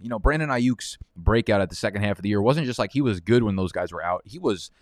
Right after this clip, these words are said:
he was an all-pro caliber type player when those guys were out. I wanna, I wanna bring up his, uh, and, and, and keep in mind, he,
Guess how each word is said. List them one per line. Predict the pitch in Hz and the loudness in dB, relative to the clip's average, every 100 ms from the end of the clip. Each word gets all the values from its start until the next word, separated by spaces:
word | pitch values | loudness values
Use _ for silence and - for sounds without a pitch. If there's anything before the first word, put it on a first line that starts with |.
| _ | _
he | - | 0
was | 214 131 | 2 2
an | 120 | 0
all-pro | - 120 107 - 120 110 | 4 4 4 4 6 4
caliber | 98 110 101 95 92 87 | 4 0 2 2 0 -2
type | 101 85 | -2 -4
player | - 95 87 73 - _ | -2 0 0 -4 -8 _
when | - 95 | -4 -2
those | 92 | -2
guys | - 87 82 | -2 -4 -4
were | 78 | -6
out. | |
I | 78 | -4
wanna, | 135 92 - - | -6 -6 -10 -6
I | |
wanna | 120 | -4
bring | 98 101 | -2 -2
up | 92 92 | -4 -6
his, | 80 87 | -8 -8
uh, | 78 78 73 - _ - _ _ _ _ _ _ _ _ - - _ _ - - _ _ _ _ _ _ _ _ _ _ _ - _ _ _ - - _ _ _ _ _ _ _ _ _ _ | -6 -6 -8 -12 _ -20 _ _ _ _ _ _ _ _ -20 -20 _ _ -20 -20 _ _ _ _ _ _ _ _ _ _ _ -20 _ _ _ -20 -20 _ _ _ _ _ _ _ _ _ _
and, | 117 117 | -4 -2
and, | 120 - | -4 -4
and | 135 | -4
keep | 262 269 | 0 0
in | |
mind, | 139 123 87 73 | 2 2 0 -4
he, | 101 233 214 | -6 -6 -8